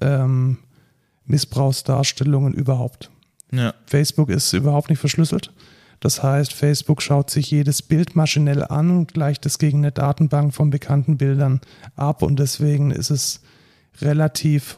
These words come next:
Speaker 1: häufig, dass, äh, kriminelle, eigent-, kriminelle Aktivitäten aufgedeckt werden können,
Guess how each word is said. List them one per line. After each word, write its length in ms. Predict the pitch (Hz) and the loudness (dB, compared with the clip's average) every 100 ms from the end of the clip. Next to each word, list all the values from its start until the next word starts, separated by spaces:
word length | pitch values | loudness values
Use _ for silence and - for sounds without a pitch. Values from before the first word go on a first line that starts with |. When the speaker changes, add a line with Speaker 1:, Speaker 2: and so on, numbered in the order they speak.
| - | -2
Speaker 1:
häufig, 600 | 143 160 - 143 143 - - - _ - | 0 0 0 -4 -4 -10 -20 -20 _ -4
dass, 380 | 131 131 - - | 0 0 -2 -4
äh, 420 | - 139 135 131 - | -2 0 0 -2 -6
kriminelle, 800 | - 147 143 143 131 131 131 123 - - | -6 0 2 2 2 0 0 -2 -6 -6
eigent-, 520 | 135 131 131 - - | -2 0 -2 -4 -8
kriminelle 420 | - 143 143 135 | -2 0 2 0
Aktivitäten 760 | 82 - 131 135 - 143 - 135 | -2 -4 -4 -4 -2 -2 0 -2
aufgedeckt 600 | - 139 - 135 135 - | 0 -2 -2 -2 -2 -2
werden 300 | 143 135 135 | -2 0 -2
können, 420 | - 139 143 139 | -2 0 0 0